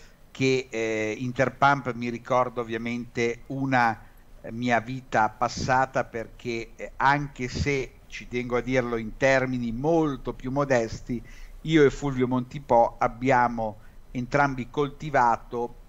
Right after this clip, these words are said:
la passione per i cavalli da trotto, io con la mia scuderia omonima e lui con la mitica scuderia terrareggiana. Per sgombrare, eh, ogni dubbio, un suo cavallo valeva tutta la mia scuderia dieci volte, ecco, quindi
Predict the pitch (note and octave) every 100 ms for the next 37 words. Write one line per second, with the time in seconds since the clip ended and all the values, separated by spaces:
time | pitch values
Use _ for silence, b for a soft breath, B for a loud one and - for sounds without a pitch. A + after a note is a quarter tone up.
0 | - B2+ B2 B2 - C3 B2 A2 A#2+ A#2
1 | B2 A2+ A2+ A2+ A2+ A2 A2 G#2+ A2+ G2+
2 | - - G#2 b b b b C#3 C#3+ C3
3 | C3 A#2+ B2+ B2+ - B2 A#2 B2 A#2+ C#3
4 | C3+ B2 A#2+ B2 C3 C3+ - - C#3+ C3+
5 | B2+ B2 B2+ A#2 B2 B2 B2 A#2 - A#2+
6 | A#2+ A#2+ A#2 A#2 A2+ A2+ G#2 G2 G2+ F#2+
7 | b b b - - - - D3+ F3 E3+
8 | D3+ D#3 D3+ D3+ D#3+ D#3+ D#3 D3 C#3 -
9 | B2 B2 A#2+ A#2+ C#3+ C#3+ C#3 C#3 A#2+ A2+
10 | A#2 A#2+ D#3+ D3+ D3+ D3 D3+ D3 D3 D3+
11 | D3 C3+ C3 C3 C3+ B2+ C3 B2+ A#2+ A#2+
12 | A2+ - A#2+ B2 B2+ A#2 A2+ A#2+ - A2
13 | F#2+ F2 - G2+ F#2+ - - A2 G#2+ G#2